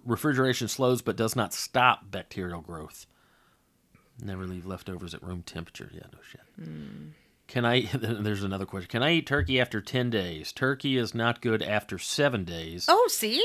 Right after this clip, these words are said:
Speaker 1: If it was stored in the fridge, since cooked turkey is only safe to eat three to four days after. Hmm.
Speaker 2: So it sounds like seven. Sounds like seven. Did you just say seven?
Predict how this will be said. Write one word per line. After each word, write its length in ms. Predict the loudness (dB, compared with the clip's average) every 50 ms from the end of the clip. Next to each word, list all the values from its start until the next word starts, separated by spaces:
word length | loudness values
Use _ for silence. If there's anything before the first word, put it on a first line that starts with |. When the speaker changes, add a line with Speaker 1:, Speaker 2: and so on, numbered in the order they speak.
| 0
Speaker 1:
If 140 | -2 -4 -6
it 80 | -6 -6
was 120 | -4 -8
stored 320 | -8 -4 -2 0 0 0 0
in 60 | -2
the 80 | -4
fridge, 380 | -6 -6 -4 -2 -2 -2 -2 -4
since 200 | -8 -8 -8 -10
cooked 300 | -10 -8 -8 -10 -8 _
turkey 220 | -12 -12 -10 -10 -10
is 80 | -8 -8
only 160 | -6 -8 -8
safe 280 | -8 -6 -8 -8 -8 -6
to 60 | -8 -8
eat 140 | -8 -8
three 180 | -10 -10 -8 -8
to 60 | -8
four 280 | -10 -8 -6 -4 -2 -2
days 240 | -2 -2 -4 -6 -8
after. 220 | -10 -12 -12 -14 -14 -16 -20 -20 _ _ _ _ _ _ -20 _ _ -20 -20 -20 -20 -20 -20 _ _ _ _ _ _ _ _
Hmm. 200 | -8 -6 -6 -6 -10 -14 -20 _ _
Speaker 2:
So 160 | -4 -2 -2
it 40 | 4
sounds 260 | 6 6 6 6 4
like 160 | 0 0 0
seven. 480 | -2 -4 -2 -2 -2 -2 -4 -8 -16 -16 _ -20 _ _ _ _ _ _ _ _ _ _ _ _ -20
Sounds 260 | -8 -2 -2 -2 0 0
like 140 | -2 -2 2
seven. 320 | 4 2 4 2 0 -8
Did 140 | -10 -6 -4
you 100 | -4 -4
just 200 | -4 -6 -4 0
say 120 | 0 0 0
seven? 420 | 2 2 0 0 2 -2 -8